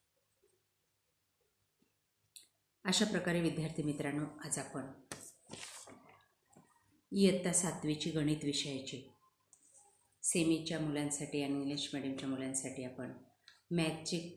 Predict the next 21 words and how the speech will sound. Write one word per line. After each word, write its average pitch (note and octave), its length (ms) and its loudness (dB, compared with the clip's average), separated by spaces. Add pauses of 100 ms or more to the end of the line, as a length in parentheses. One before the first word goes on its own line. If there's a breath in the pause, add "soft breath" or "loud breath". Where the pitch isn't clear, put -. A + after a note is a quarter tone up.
(180)
क्वेश्चन D3+ 320 -2
पेपर C#3+ 300 -4
आपण C#3 240 -4
या B2 60 0
ठिकाणी C3+ 380 -4
युनिट C#3 320 -2
टेनची - 640 -4
सोडवलेली C3 640 -2
आहे. - 300 -8 (1500)
ही G#3 140 2
क्वेश्चन F#3 320 4
पेपर E3+ 260 2
आपल्याला D3+ 440 2 (360)
नक्कीच F3 440 4
उपयोगी D#3 340 4
ठरणार C#3+ 420 0
आहे. C#3+ 380 0 (440)
यासारखे F#3 560 6
नवनवीन E3 420 6
व्हिडिओ D#3 280 2
पाहण्यासाठी C#3+ 760 0